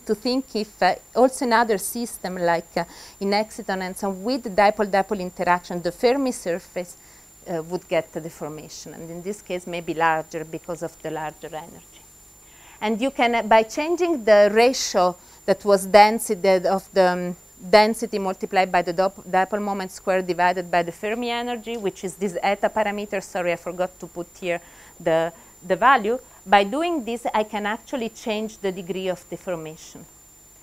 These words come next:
So I think that this is a very, uh, nice proof of principle experiment that I see I can modify the momentum distribution,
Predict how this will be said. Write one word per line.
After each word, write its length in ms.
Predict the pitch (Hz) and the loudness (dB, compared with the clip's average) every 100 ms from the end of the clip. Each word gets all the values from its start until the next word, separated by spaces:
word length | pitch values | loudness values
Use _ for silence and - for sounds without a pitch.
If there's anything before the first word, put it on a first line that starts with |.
| - - - - - - - | -20 -20 -20 -20 -20 -20 4
So 100 | 254 | 6
I 100 | 233 | 6
think 280 | 302 381 381 | 4 -2 2
that 180 | 311 | 2
this 200 | 262 294 | 2 -4
is 160 | 320 269 | -4 4
a 100 | 226 | 4
very, 680 | 208 190 220 262 330 339 - - _ - | 4 0 2 4 2 -2 -8 -20 _ -2
uh, 200 | 214 202 | 0 2
nice 420 | 220 220 226 - | 2 2 2 -4
proof 260 | - 285 320 | -8 -4 -4
of 160 | 311 - | -4 -6
principle 520 | 285 269 302 269 240 | -6 -6 -4 -2 -2
experiment 640 | - - 339 330 202 190 - | -6 -4 -2 0 -2 -8 -2
that 160 | 208 202 | -2 -2
I 80 | 220 | -6
see 220 | 214 302 254 | -6 -4 -4
I 80 | |
can 220 | - 202 208 | -2 -6 -2
modify 500 | 233 294 247 196 185 | 0 0 -2 -2 -2
the 100 | 185 | -4
momentum 500 | 185 185 185 196 170 | -6 -8 -10 -12 -12
distribution, 840 | 185 - 165 170 214 - - 247 | -14 -14 -14 -10 -10 -10 -8 -10